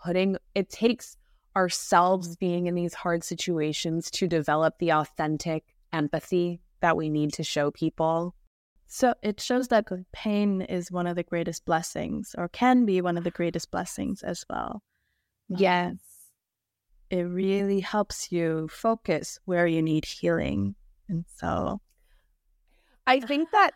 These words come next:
Speaker 2: <laughs>
Speaker 1: single phrase about pain is the most profound piece of advice I've ever had in my life, and that I was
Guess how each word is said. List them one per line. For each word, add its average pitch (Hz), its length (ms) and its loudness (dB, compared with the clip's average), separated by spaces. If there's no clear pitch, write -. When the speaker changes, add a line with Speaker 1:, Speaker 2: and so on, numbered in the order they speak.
Speaker 2:
<laughs> 277 120 -14
Speaker 1:
single 277 800 4
phrase 240 680 0
about 220 360 2
pain 202 640 0
is 190 560 0
the 208 240 4
most 214 720 2
profound 208 1000 0
piece 214 320 -2
of 214 80 2
advice 175 680 0
I've 185 220 0
ever 190 220 2
had 170 340 2
in 185 100 2
my 170 140 0
life, 165 420 0
and 196 120 -2
that 175 80 0
I 170 60 2
was 170 200 -2